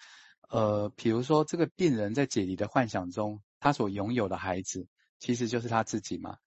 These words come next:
就像病人说的，为的是要让这个孩子不要出生欸。不要出生，我想到的是不用面对生活，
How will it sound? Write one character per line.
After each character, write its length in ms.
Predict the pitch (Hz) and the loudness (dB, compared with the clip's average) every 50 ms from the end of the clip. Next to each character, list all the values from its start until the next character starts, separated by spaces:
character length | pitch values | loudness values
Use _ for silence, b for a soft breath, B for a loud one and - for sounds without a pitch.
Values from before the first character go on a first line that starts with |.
| b b b b b _ _ _ | b b b b b _ _ _
就 120 | - 147 | -6 -2
像 200 | 135 151 143 131 | 0 2 2 2
病 200 | - - 156 131 | 2 2 2 2
人 220 | 107 101 98 101 101 | 2 0 -2 -4 -4
说 200 | - 113 107 107 | -4 -4 -2 -2
的， 200 | 104 95 - b b b b b b _ _ _ _ | -4 -6 -8 b b b b b b _ _ _ _
为 180 | - 170 170 147 | 4 6 6 6
的 160 | - 131 123 | 6 4 2
是 320 | 113 - - 151 135 123 - | 2 0 -2 0 -2 0 0
要 160 | 127 135 135 | 2 2 4
让 160 | 143 139 127 | 4 4 2
这 120 | - 139 123 | 2 2 0
个 60 | 107 | 2
孩 200 | 107 104 104 107 | 2 2 0 0
子 140 | - 110 - _ - | -2 -6 -10 _ -8
不 140 | 95 98 | -4 0
要 180 | 107 123 117 104 | 2 2 2 0
出 280 | - - - 104 101 98 | -2 -4 -8 -8 -6 -6
生 360 | - - - 98 92 90 90 | -6 -6 -6 -6 -8 -8 -10
欸。 160 | 87 82 - _ _ _ _ _ _ _ _ _ | -12 -14 -18 _ _ _ _ _ _ _ _ _
不 80 | - 131 | -2 0
要 100 | 151 147 | 0 0
出 160 | - - 151 | 0 -4 -6
生， 220 | 135 - 143 139 | -4 -2 0 0
我 80 | 131 131 | 0 0
想 240 | 127 - 104 92 92 | -2 -2 -4 -2 -2
到 140 | 113 110 107 | -2 -2 -2
的 40 | |
是 120 | 104 117 110 - | -4 -6 -10 -6
不 120 | - 113 | -4 -2
用 160 | 113 139 135 127 | -2 -2 -2 -2
面 200 | 131 131 120 113 | -2 -4 -2 -2
对 140 | - 117 | -2 -2
生 300 | 110 - - 113 107 107 | -2 -2 -4 -4 -6 -6
活， 320 | 107 - 98 85 87 87 | -8 -8 -8 -10 -10 -12